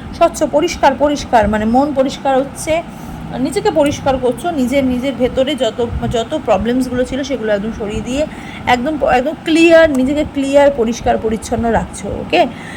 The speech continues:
তো একটা ভালো একটা ব্লেসিং, ঠিক আছে? আমি আর একটা ব্লেসিং দেখবো, হ্যাঁ, মানে আমি আর একটা বার্তা দেখি, দেখে নিই কী বলছে, ঠিক আছে?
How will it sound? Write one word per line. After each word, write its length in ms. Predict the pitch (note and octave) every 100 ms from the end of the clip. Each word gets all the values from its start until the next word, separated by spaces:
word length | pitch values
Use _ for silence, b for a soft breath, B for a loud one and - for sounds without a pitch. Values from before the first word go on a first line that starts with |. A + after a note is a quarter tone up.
| B -
তো 220 | C4 C4 -
একটা 240 | A#3+ C#4
ভালো 340 | A#3 B3+ C#4+
একটা 220 | D#4+ D#4 C#4+
ব্লেসিং, 400 | G#3+ G#3+ A3 G#3
ঠিক 100 | C4
আছে? 160 | D#4+
আমি 180 | C4+ B3+
আর 120 | A3+
একটা 220 | G#3+ - C4
ব্লেসিং 440 | G#3 G#3+ - B3
দেখবো, 320 | G#3 G3 A3 D4+ B B B B -
হ্যাঁ, 160 | D4 D4
মানে 180 | A#3 A3+
আমি 180 | A#3+
আর 100 | A3+
একটা 220 | G#3+ G#3 B3
বার্তা 460 | G#3 E3+ F#3 A#3+
দেখি, 240 | A#3 A3 A#3
দেখে 160 | G#3+
নিই 120 | G#3+ G#3+ -
কী 120 | B3+ G#3
বলছে, 400 | F#3+ F#3+ C4+ D4+ - - - - - - - - - - - - - - A2+ - - - - - B B B - - -
ঠিক 120 | C4
আছে? 300 | C#4+ B3+ A3